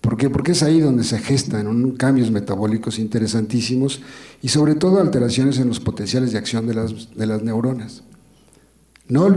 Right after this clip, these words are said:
no hay que olvidar que no solamente tenemos neuronas, tenemos una gran cantidad de células ahí,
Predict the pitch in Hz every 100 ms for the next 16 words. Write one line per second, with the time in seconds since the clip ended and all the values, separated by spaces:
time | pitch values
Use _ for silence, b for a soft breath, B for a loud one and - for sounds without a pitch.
0 | - - - - - 147 190 196 160 135
1 | 147 160 135 143 147 151 156 143 139 147
2 | 143 147 143 196 170 - 127 135 131 123
3 | 123 131 127 104 110 113 113 120 113 110
4 | 107 110 135